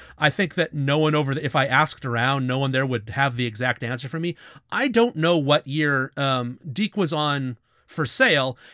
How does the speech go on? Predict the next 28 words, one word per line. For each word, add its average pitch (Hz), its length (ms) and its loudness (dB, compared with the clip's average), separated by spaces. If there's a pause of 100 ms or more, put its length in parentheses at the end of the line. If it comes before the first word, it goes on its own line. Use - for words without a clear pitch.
(140)
and 185 180 0
some 302 380 2
smart 214 420 2
person 170 520 -8
or 139 320 -2
group 185 260 -8
of 147 100 -8
people 156 440 -8
over 160 260 -4
at 156 80 -6
Sony 139 440 -8
said, 127 380 -10 (580)
"One 156 340 -4
of 196 100 -6
the 202 80 -10
things 165 400 -6
is 127 160 -10
the 139 80 -8
real 151 240 -4
Ghostbusters 135 560 -10
cartoon. 117 560 -12 (400)
D-, 180 180 -8
it 170 120 -4
is - 280 -8
currently 220 360 -8
part 190 240 -4
of 123 100 -8
DiC. 156 320 -8